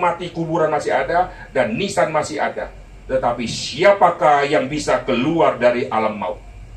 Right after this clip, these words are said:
Maka Yesus harus mati. Yesus harus mati untuk menyatakan, "Lihat, semua manusia mati, kau mati,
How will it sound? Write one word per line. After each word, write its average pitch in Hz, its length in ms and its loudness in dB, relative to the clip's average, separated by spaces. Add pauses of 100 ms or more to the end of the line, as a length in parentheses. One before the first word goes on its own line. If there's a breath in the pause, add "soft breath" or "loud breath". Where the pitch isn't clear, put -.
(340)
Maka 190 400 4
Yesus 185 560 2
harus 156 320 4
mati. 120 340 -2 (760 soft breath)
Yesus 214 400 6
harus 208 240 4
mati 214 640 0
untuk 240 320 4
menyatakan, 214 720 4
"Lihat, 220 400 4
semua 247 480 6
manusia 233 480 0
mati, 226 480 -2 (320 loud breath)
kau 240 240 8
mati, 233 560 0